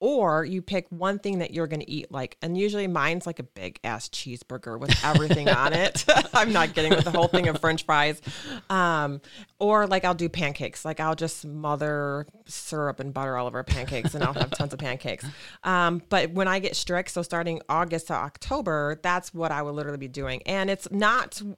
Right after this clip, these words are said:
Speaker 1: like, once a week. It's gonna be, if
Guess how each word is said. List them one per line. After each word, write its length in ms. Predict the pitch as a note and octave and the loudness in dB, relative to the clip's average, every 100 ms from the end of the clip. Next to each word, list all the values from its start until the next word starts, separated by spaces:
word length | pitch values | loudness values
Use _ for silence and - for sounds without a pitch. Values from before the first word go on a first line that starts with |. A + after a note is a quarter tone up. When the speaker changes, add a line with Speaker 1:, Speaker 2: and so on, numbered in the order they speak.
| - | -6
Speaker 1:
like, 220 | F#3 E3 | -6 -4
once 280 | D#3+ D3 E3+ | -4 -4 -4
a 40 | |
week. 400 | G#3 D4 B3 - - - - - | -4 -4 -6 -10 -20 -20 -20 -10
It's 140 | - - | -8 -4
gonna 160 | A3 G#3 | -2 0
be, 300 | G3+ G3 - | 0 0 0
if 120 | F#3+ | -4